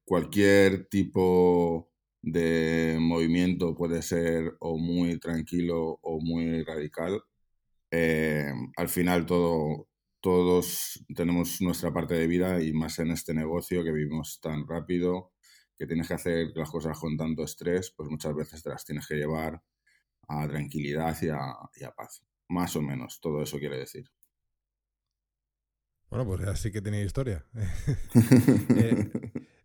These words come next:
Speaker 2: eres un productor que ha hecho de todo tipo de eventos, eh,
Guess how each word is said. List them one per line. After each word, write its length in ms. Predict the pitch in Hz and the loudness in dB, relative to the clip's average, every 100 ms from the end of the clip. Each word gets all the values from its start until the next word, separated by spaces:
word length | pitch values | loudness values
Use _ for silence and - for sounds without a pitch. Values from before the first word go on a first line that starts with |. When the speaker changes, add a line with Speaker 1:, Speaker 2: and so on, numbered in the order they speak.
| _ _ _ _ - | _ _ _ _ -10
Speaker 2:
eres 300 | 123 143 143 | -4 0 0
un 100 | 156 | 0
productor 460 | 156 143 120 151 127 | 0 0 0 -4 -2
que 80 | 131 | -4
ha 40 | |
hecho 460 | 127 160 156 - _ _ _ - | -4 -4 -6 -8 _ _ _ -16
de 200 | 113 107 | -10 -10
todo 320 | - 123 120 | -6 -2 -2
tipo 260 | 120 113 110 | -2 -2 -2
de 80 | 101 | -2
eventos, 600 | 107 98 - 80 - - - | -4 -6 -10 -12 -14 -18 -14
eh, 420 | 107 95 98 95 | -10 -8 -8 -8